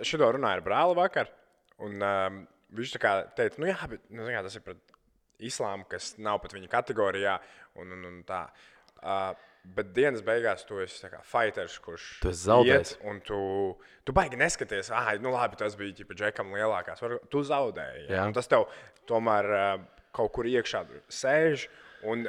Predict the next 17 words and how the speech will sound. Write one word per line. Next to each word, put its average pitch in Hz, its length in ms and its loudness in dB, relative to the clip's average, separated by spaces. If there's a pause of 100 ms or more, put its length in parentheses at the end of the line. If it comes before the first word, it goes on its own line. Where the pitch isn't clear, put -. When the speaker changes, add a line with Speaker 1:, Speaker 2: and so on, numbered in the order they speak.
(140)
Speaker 1:
it 110 100 -12
īpaši, 123 320 0
ja 113 60 -4
tu 104 60 -6
to 110 120 -6
izdarīji, 101 540 -4 (360)
ja, 135 120 -6
ja 160 120 2
viņš 185 120 2
būtu 156 120 2
zaudējis - 280 4
tikai 120 160 2
to 107 120 0
vienu, 165 420 0 (1700)
kas 101 160 -4
bija 98 720 4
Speaker 2:
Jā. 92 400 0